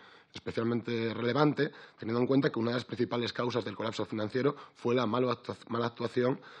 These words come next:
de, de los gestores de estos de estos organismos, como el caso de, de Rodrigo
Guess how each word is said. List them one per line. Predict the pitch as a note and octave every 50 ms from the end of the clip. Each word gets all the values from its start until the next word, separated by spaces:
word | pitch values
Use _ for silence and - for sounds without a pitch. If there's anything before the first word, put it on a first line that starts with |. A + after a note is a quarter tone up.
| - - -
de, | G#2+ A2+ A2 G#2 F#2+ F#2 - - - - _ _ _ -
de | G#2 G2+
los | F#2+ F#2
gestores | - - - - - B2 A2 F#2+ F2 -
de | - G2
estos | - - - F#2+ F#2+ F#2 F2+ - - - - _ _ _ -
de | -
estos | G2 - G2 F#2
organismos, | G#2+ G2 G#2+ A#2 B2+ A#2 C3 C#3+ D3+
como | D3 - F#2+ F#2
el | F#2
caso | F#2 G#2 G#2 - - G2+
de, | G2+ G2 G2 F2+ - - - - - -
de | G#2 G#2
Rodrigo | G2+ G#2 G2+ G#2+ G2 G#2 G2 -